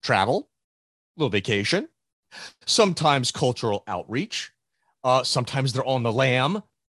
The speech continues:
for a crime, sometimes just research,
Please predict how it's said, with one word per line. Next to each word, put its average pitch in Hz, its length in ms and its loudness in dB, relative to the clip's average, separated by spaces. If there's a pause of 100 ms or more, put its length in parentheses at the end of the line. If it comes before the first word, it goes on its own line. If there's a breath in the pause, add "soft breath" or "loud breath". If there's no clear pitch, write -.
for 139 180 0
a 113 60 -2
crime, 156 720 2 (440 soft breath)
sometimes 262 520 2
just 262 200 -2
research, 202 680 -4